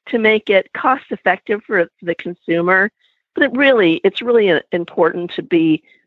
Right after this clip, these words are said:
safe, make sure that the product fits well. So one of the things that I did is I gave them extra room around the eyes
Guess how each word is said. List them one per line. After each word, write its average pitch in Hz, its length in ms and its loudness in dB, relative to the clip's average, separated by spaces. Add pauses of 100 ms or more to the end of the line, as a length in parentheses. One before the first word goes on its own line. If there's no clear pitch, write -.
(380)
safe, 202 300 2 (420)
make 175 200 -6
sure 185 360 -2
that 175 160 -8
the 190 80 -12
product 185 540 0 (140)
fits - 300 -2
well. 190 460 0 (240)
So 233 100 2
one 214 200 4
of 220 60 0
the 233 140 -8
things 208 240 0
that 196 100 0
I 180 120 4
did 226 480 2 (320)
is 196 180 2
I 214 160 2
gave 226 200 -8
them 202 180 -6
extra 226 380 -6
room 208 300 -4
around 170 280 0
the 160 120 -4
eyes 160 400 0